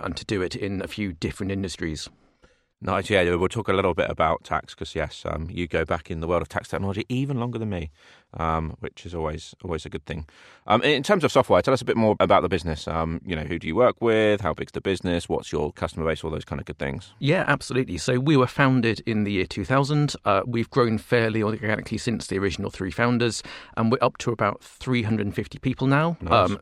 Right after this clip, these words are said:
Speaker 1: we're based in Kentish Town in North London, uh, just north of the trendy parts of Camden.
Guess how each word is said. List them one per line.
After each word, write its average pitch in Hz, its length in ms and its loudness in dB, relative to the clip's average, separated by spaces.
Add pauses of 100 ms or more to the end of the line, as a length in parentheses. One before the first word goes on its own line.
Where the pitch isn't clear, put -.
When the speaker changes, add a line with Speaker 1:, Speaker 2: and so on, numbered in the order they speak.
Speaker 1:
we're 113 240 2
based 113 420 0
in 101 220 -4
Kentish 113 400 2
Town 98 440 0
in 98 300 -2
North 101 280 2
London, 135 360 4 (360)
uh, 90 140 4
just - 280 -4
north 110 340 2
of 92 80 -4
the - 80 -4
trendy 95 320 -2
parts 90 300 -2
of 85 80 -8
Camden. 120 480 2